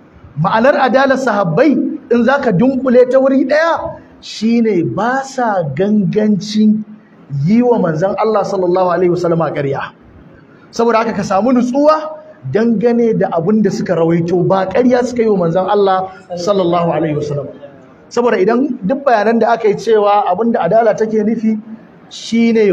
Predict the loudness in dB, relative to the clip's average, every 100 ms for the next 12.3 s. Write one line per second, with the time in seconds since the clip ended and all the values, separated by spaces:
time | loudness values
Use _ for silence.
0 | 2 2 4 4 4 0 -4 -12 -20 -20
1 | -6 0 2 2 2 -2 0 -2 -2 0
2 | 0 2 2 0 -2 -2 0 0 0 0
3 | 2 0 0 0 2 0 -2 -2 0 0
4 | 2 0 0 -6 -16 -8 -2 0 0 0
5 | 0 0 0 2 2 2 0 0 0 0
6 | 0 2 2 0 0 2 2 2 2 2
7 | 2 2 0 -2 -2 -2 -2 -2 -6 -10
8 | -20 -20 -20 -20 -2 0 2 0 2 2
9 | 2 0 0 0 0 0 0 0 -2 -2
10 | -4 0 0 -2 -8 -18 -6 -6 -2 -2
11 | 2 2 0 -2 0 2 2 2 0 0
12 | 2 2 0